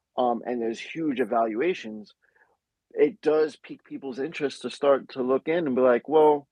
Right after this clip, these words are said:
you know, what is going on here?" And then, you know, someone like me that's like, "Oh, I'm a problem solver. I could solve problems, and I could actually make this work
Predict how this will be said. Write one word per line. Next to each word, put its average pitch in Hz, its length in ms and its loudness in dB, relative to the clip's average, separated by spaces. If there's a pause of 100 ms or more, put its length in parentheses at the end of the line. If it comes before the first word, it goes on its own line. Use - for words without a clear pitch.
(500)
you 147 100 -4
know, 139 280 2
what 147 260 4
is 185 160 4
going 110 300 -6
on 104 180 -10
here?" 104 380 -8
And 127 260 4
then, 143 380 6 (100)
you 139 140 4
know, 123 180 6
someone 127 320 -6
like 127 220 -2
me 156 180 -2
that's 123 200 -2
like, 117 200 -4 (160)
"Oh, 143 380 0
I'm 135 140 -8
a 110 60 -8
problem 131 380 -2
solver. 113 500 -4
I 143 180 -2
could 117 160 -12 (120)
solve 110 300 -4
problems, 165 400 -4 (200)
and 123 280 -8
I 123 100 0
could 123 140 -4
actually 120 320 -2
make 117 220 -6
this 120 260 -2 (260)
work 143 400 4